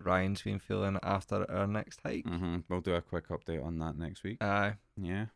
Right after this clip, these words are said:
Speaker 1: We would record a bit of audio for you, but trust me, I think it'll be a bit windy on the hills. But it's been a pleasure,
Speaker 2: Been a
Speaker 1: guys.
Speaker 2: pleasure. Do get in touch with us, please, if you have any ideas, comments, suggestions, or anything you want to let us chat shit about, shoot the shit with.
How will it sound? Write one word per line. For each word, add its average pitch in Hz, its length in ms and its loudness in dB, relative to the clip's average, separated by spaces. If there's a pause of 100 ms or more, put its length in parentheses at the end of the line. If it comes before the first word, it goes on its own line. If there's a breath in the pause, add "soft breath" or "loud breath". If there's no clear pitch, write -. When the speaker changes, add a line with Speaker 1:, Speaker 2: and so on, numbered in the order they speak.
(120)
Speaker 1:
We 123 180 8
would 139 300 12
record 120 380 8 (460)
a 107 100 2
bit 98 120 6
of 95 80 6
audio 95 320 4
for 92 180 0
you, 90 100 4
but - 280 0
trust - 300 -2
me, 90 60 0
I 85 40 0
think 92 160 -2
it'll 107 100 -4
be - 120 -2
a 78 60 0
bit - 200 -4
windy 80 240 0
on 76 160 0
the 82 60 -2
hills. 82 400 -6 (180)
But 87 220 6 (120)
it's - 100 -8
been 113 160 6
a 110 40 8
pleasure, 110 320 8
Speaker 2:
Been 104 100 8
a 101 80 8
Speaker 1:
guys. 80 240 2
Speaker 2:
pleasure. 69 280 -6 (1000)
Do 120 140 12
get 127 220 8
in 117 80 4
touch - 280 4
with 139 160 0
us, 127 120 2
please, 127 400 4
if 120 200 -2
you 107 360 6
have 110 220 8
any 110 200 8
ideas, 107 380 6
comments, 107 380 6
suggestions, 98 500 4
or 98 180 6
anything 101 320 4
you 92 80 4
want 98 200 2
to 98 360 6 (220)
let 87 260 2
us 90 400 2 (100)
chat - 300 0
shit 101 300 2
about, 107 400 2 (180)
shoot - 260 -4
the 98 60 -4
shit - 260 0
with. 107 300 4